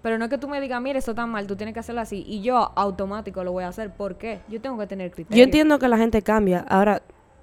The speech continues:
Speaker 2: yo lo que entiendo es que la gente cambia cuando quiere y porque quiere. Eso
Speaker 1: Yo
Speaker 2: es
Speaker 1: pi-, yo
Speaker 2: diferente.
Speaker 1: pienso que la gente cambia también por conveniencia. Y, sí, hay, hay
Speaker 2: Es que como
Speaker 1: momentos
Speaker 2: tú, como tú entiendes que fuera de, es que eso no tiene sentido, porque entonces...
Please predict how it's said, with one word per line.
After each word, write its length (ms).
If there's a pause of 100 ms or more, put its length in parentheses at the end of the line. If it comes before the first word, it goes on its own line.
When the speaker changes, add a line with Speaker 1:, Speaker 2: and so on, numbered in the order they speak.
(120)
Speaker 2:
yo 220
lo 100
que 60
entiendo 580 (300)
es 80
que 60
la 80
gente 180
cambia 240
cuando 580
quiere 420
y 100
porque 480
quiere. 420 (560)
Eso 220
Speaker 1:
Yo 60
Speaker 2:
es 40
Speaker 1:
pi-, 60
yo 80
Speaker 2:
diferente. 260
Speaker 1:
pienso 260
que 80
la 100
gente 200
cambia 220
también 260
por 160
conveniencia. 760 (680)
Y, 380 (500)
sí, 320 (120)
hay, 220 (200)
hay 180
Speaker 2:
Es 80
que 40
como 160
Speaker 1:
momentos 240
Speaker 2:
tú, 40
como 260
tú 100
entiendes 440
que 140
fuera 320
de, 80 (420)
es 80
que 60
eso 140
no 80
tiene 140
sentido, 380
porque 160
entonces... 480